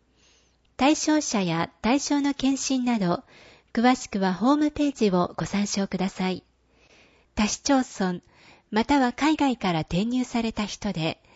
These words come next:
予防接種、検診でご不明な点は、保健健康課までお問い合わせください。電話、七六五八八零、ファックス、三四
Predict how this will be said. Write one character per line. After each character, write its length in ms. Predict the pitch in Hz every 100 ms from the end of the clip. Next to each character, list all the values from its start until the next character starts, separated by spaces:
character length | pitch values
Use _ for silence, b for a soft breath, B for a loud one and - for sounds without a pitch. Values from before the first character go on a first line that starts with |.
| b b b b
予 160 | 180 196
防 180 | 247 247
接 200 | - 226
種、 400 | - - 160 - b b b b
検 280 | - 247 247
診 300 | - 233 220
で 280 | 196 190 - -
ご 100 | 196
不 160 | - 277
明 180 | 277
な 160 | 254 247
点 280 | - 233 220
は、 260 | 214 208 B B B B
保 160 | - 214
健 260 | 277 285
健 200 | - 285
康 260 | 277 285 277
課 140 | 269
ま 160 | 247 233
で 300 | 165 175 - -
お 100 | -
問 240 | 196 196
い 40 |
合 60 | 185
わ 60 | 190
せ 140 | -
く 100 | -
だ 100 | 180
さ 220 | - 185
い。 120 | 175 - _ _ _ b b b b b b -
電 400 | 180 226 240 214
話、 280 | 202 196 - _ _ _
七 340 | 190 202 240 262
六 480 | 247 - 180 170 - b b _ -
五 220 | 214 277
八 540 | 269 269 - - 190 - -
八 400 | - - - 185
零、 360 | 180 165 160 b b b b b -
フ 80 | 233
ァ 60 |
ッ 20 | 226
ク 140 | -
ス、 400 | - - 170 165 - _
三 440 | - 208 233 247
四 320 | 226 214 175